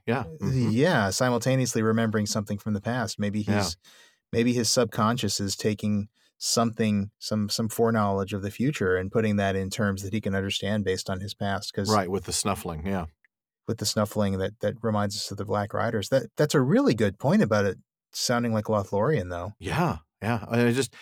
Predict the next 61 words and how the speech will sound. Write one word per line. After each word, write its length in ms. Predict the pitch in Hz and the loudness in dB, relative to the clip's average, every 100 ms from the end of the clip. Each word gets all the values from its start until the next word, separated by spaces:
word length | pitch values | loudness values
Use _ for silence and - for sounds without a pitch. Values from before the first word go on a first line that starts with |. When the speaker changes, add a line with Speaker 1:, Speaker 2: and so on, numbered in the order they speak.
| - | -8
Speaker 1:
the 80 | - | -4
first 240 | - 156 - | 0 2 2
thing 160 | 175 | 2
I 80 | 156 | 2
thought 260 | 135 143 151 | 4 4 4
of 100 | 85 | 0
was 160 | 85 | -2
that 140 | 87 92 | -2 0
moment 360 | 95 92 87 | 0 0 0
when, 260 | 101 95 82 _ - _ _ | 0 0 -2 _ -20 _ _
uh, 260 | 90 87 87 | -8 -6 -2
what 200 | 107 113 | 4 4
is 60 | 104 | 4
it, 60 | |
Legolas 440 | 104 107 104 104 - | 2 4 4 4 4
comes 200 | 107 98 | 2 4
up 140 | 104 | 2
and 80 | 92 | 0
he 60 | 87 | -2
says, 260 | - 82 | -2 -2
you 60 | 85 | -4
know, 220 | 78 78 _ | -6 -10 _
"Ich." 200 | 120 113 - - _ _ _ _ _ _ | 2 2 0 -8 _ _ _ _ _ _
And, 300 | 104 101 95 | -2 0 2
uh, 140 | 95 95 | 0 0
and 140 | 107 | 2
then, 300 | 107 110 104 - | 4 4 2 -2
and 100 | 101 | -2
then 120 | 104 | 0
that 160 | 98 92 | 0 0
later 240 | 104 113 | 2 4
moment 320 | 117 90 90 98 | 4 2 -2 -2
when 120 | 95 | -2
it's 120 | 90 | 0
even 220 | 110 87 | 0 -2
creepier 460 | 82 117 127 92 80 | -2 0 0 -2 -4
and 100 | 82 | -4
you 60 | 87 | -4
realize 340 | 92 85 80 | -4 -6 -8
it's 120 | - | -10
Gollum 380 | - 82 98 85 | -8 -4 -2 -4
coming 220 | - 73 | -10 -14
up 120 | 120 - | -16 -16
the 60 | |
tree. 340 | - - - - - | -12 -12 -14 -18 -10
Speaker 2:
Mm-hmm. 360 | 104 90 107 107 - _ - | -8 -4 -4 -4 -8 _ -8
Speaker 1:
And 100 | 78 | -2
how 160 | 104 | 0
there's 160 | 104 104 | 2 2
Speaker 2:
Yeah. 40 | |
Speaker 1:
like, 100 | 90 - | 0 0
I 120 | 120 | 2
don't 100 | 120 | 4
know 80 | 95 | 2
what 220 | 95 110 | 2 2
that 180 | 98 98 | 2 0
was. 220 | 82 76 76 | 0 -4 0
That 140 | 113 | 2
was 140 | 110 | 2
no 120 | 95 85 | 2 0
orc. 380 | 95 82 - | -2 -4 -8